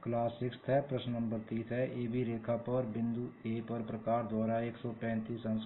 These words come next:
का कोण बनाएं। तो पिछले प्रश्न की तरह है ये, प्रश्न नंबर बत्तीस की तरह ही है। एबी लाइन लगानी है, सबसे पहले आपने एबी लाइन लगा लेंगे,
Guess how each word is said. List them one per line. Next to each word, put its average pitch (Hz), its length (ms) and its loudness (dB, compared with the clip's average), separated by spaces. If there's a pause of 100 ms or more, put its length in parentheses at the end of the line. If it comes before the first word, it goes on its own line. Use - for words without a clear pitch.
का 120 80 0
कोण 110 240 0
बनाएं। 104 260 0 (600)
तो 107 140 -8
पिछले 123 320 2
प्रश्न 120 300 0
की 113 120 -2
तरह 113 200 0
है 113 180 2
ये, 127 280 2 (100)
प्रश्न 117 240 -4
नंबर 113 220 2
बत्तीस 110 400 -2
की 117 140 -4
तरह 117 180 -2
ही 110 140 2
है। 123 160 4 (560)
एबी 113 300 2
लाइन 113 200 4
लगानी 110 360 2
है, 127 80 2
सबसे 120 280 -2
पहले 117 280 0
आपने 110 380 2 (440)
एबी 110 220 2
लाइन 110 220 4
लगा 107 220 2
लेंगे, 127 280 0